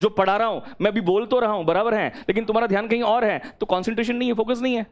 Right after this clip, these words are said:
सेकंड, मैंने पढ़ा, चलो आपका कॉन्सेंट्रेशन है, मैंने पढ़ाया,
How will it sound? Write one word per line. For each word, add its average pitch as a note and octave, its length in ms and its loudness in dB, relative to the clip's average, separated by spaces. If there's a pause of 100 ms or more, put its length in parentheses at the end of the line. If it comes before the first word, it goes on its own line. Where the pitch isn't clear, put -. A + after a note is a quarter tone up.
(1000)
सेकंड, A#3 400 0
मैंने A#3 180 2
पढ़ा, G#3 260 2
चलो B3+ 200 0
आपका G#3+ 240 0
कॉन्सेंट्रेशन A#3 640 0
है, G#3+ 240 2
मैंने G#3+ 220 0
पढ़ाया, G#3 380 2